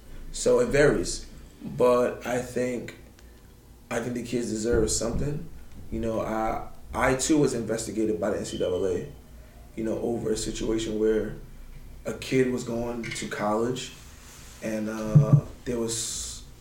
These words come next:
reports that he was, he was offered a million dollars from a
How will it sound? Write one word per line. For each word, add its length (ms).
reports 540
that 200
he 140
was, 480
he 100
was 180
offered 360
a 40
million 380
dollars 320
from 240
a 240